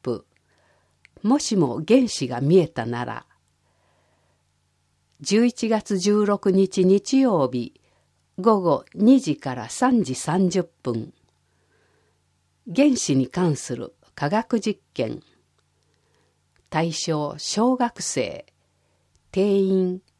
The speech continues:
二十人。申し込み順。無料。保護者同伴可能です。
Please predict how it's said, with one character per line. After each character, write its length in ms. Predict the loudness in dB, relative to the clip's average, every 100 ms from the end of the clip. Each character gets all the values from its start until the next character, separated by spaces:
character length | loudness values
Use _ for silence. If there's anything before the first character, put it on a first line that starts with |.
| 4
二 180 | 6 6
十 300 | 4 4 4
人。 360 | 2 0 -8 _ _ _ _ -2
申 180 | 0
し 160 | 0 -4
込 120 | 0 2
み 160 | 2
順。 320 | 0 -2 -2 -8 _ _ _ _ _ _ _ _ _ 0
無 180 | 2 2
料。 540 | 0 0 -2 -4 -10 _ _ _ _ _ _ _ _ _ _ _ _ _ 0
保 120 | 4
護 140 | 4
者 240 | 2 -2 0
同 280 | 2 2
伴 300 | 0 2 2
可 200 | 0 2
能 280 | 4 4 2
で 180 | 0 -4
す。 280 | -8 -14